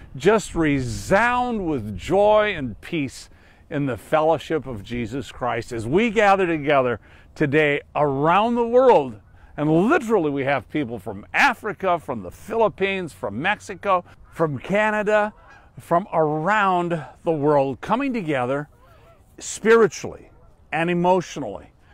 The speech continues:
to, to praise God, to thank God for His goodness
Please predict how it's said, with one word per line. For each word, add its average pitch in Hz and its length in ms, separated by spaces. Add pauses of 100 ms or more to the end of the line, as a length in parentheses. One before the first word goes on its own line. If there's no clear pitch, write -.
(340)
to, 165 300
to 151 200
praise 196 600
God, 107 460 (440)
to 143 120
thank 190 480
God 156 380
for 139 160
His 107 300 (100)
goodness 185 600